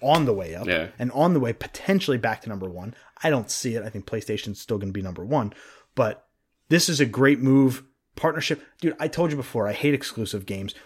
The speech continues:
Speaker 1: We already got the reports a couple weeks ago that achievements could be coming to Nintendo Switch.
Speaker 2: Yep.
Speaker 1: And we got Minecraft, which Microsoft owns, but they partner with Nintendo on it. We could see a little bit of this coming. I hope it's real.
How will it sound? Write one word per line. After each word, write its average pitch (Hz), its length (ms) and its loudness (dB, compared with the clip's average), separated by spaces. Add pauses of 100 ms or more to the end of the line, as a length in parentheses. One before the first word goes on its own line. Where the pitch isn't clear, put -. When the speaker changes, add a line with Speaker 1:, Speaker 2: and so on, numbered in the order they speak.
(100)
Speaker 1:
We 139 120 8
already 185 220 10
got 156 180 2
the 156 80 2
reports 143 400 4
a - 60 -8
couple 139 200 -2
weeks 123 220 -2
ago 123 220 4
that 117 360 0
achievements 143 520 2
could 139 120 0
be 135 80 4
coming 127 300 2
to 117 60 0
Nintendo 113 360 0
Switch. 113 400 -2
Speaker 2:
Yep. 101 300 -2
Speaker 1:
And 127 440 2 (180)
we 131 100 4
got 135 220 4
Minecraft, 151 640 6
which - 300 -4
Microsoft 160 580 2
owns, 143 460 8 (180)
but 127 100 2
they 120 140 0
partner 135 320 0
with 123 160 -2
Nintendo 117 440 0
on 101 140 -4
it. 104 100 -6 (320)
We 139 140 0
could 143 180 -4
see 208 280 4
a 190 40 10
little 175 220 6
bit 160 80 4
of 156 80 6
this 147 140 6
coming. 180 380 2 (180)
I - 80 -2
hope 165 240 6
it's 151 120 0
real. 156 440 8